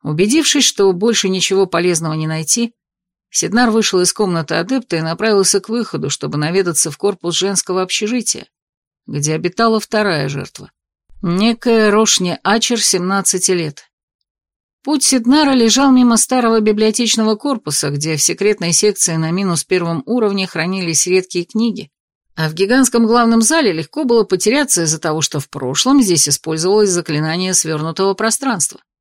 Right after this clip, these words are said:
Скорее всего, подразумевалось, что внутри свободно поместятся драконы в истинном обличье. Однако с годами необходимость в помещении такой площади отпала.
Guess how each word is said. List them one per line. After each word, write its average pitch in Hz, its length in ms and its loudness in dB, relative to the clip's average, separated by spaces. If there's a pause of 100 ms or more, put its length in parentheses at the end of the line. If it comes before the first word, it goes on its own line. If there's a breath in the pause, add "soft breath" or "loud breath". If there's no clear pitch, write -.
(540)
Скорее 208 360 2
всего, 208 280 2
подразумевалось, 175 720 0
что - 180 -2
внутри 160 380 -2
свободно 190 580 -2
поместятся 170 640 -2
драконы 185 520 -2
в 180 80 0
истинном 175 400 0
обличье. 165 500 -6 (960)
Однако 214 720 0
с 175 140 -2
годами 214 420 2
необходимость 185 720 0
в - 60 -12
помещении 196 580 0
такой 185 320 0
площади 190 480 0
отпала. - 480 -4